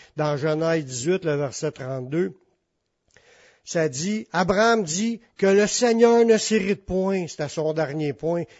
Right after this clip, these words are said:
et je parlerai plus que sept fois. Peut-être s'y trouve dix, se trouvera-t-il dix justes. » Puis l'Éternel dit, « Je la détruirai point à cause de ces dix justes. »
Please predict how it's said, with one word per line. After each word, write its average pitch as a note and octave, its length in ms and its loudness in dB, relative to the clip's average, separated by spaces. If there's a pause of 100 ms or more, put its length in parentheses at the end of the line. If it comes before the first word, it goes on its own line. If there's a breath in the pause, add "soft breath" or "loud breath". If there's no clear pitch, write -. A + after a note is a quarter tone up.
et A3 100 0
je - 140 -4
parlerai C4+ 480 4
plus C4+ 320 0
que C#4 220 2
sept - 280 -2
fois. A#3+ 460 -10 (400 soft breath)
Peut-être D#4 480 4
s'y C4+ 240 -2
trouve B3 260 -4
dix, A#3 400 -4 (140 soft breath)
se - 140 0
trouvera-t-il A#3 840 -2
dix C4+ 380 2
justes. » G3+ 640 -2 (1700)
Puis E3 80 -6
l'Éternel G3+ 640 4
dit, « G#3 420 -2 (140 soft breath)
Je C#3 160 -4
la A3 120 6
détruirai A#3 640 2
point A3+ 420 6
à E3 100 0
cause F3+ 340 0
de E3+ 100 0
ces E3+ 260 -2
dix D3 260 -4
justes. » D3 500 -8